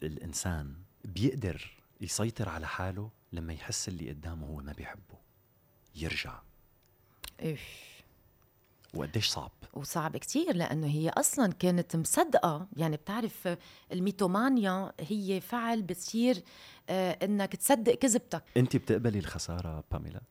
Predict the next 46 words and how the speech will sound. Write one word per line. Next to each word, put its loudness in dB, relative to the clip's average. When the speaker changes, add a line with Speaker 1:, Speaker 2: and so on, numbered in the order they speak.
Speaker 1:
تعترفي -4
بالهزيمة؟ -8
Speaker 2:
أنا 2
يا 2
Speaker 1:
حقيقة. 2
Speaker 2:
ريت، -4
يا 2
ريت 0
في 0
أخسر -4
تاتا، -4
يا -2
ريت -2
في 0
أفشل -4
لأقول: -2
"لا، -2
لا، -2
شو -6
هن -2
النجاح -2
وشو -10
هن -4
الخسارة -4
وشو، -6
شو -10
عم 0
نربح، -2
شو -12
عم -10
نخسر؟" -10
فأنا 6
بكل 6
ألم 8
عم 0
بمرق 2
فيه -2
عم 0
بشكر -4
السما 0
أكتر، -6
وعم -2
بقول 4
Speaker 1:
مم. 4
Speaker 2:
لها: 2
"أسرع، -4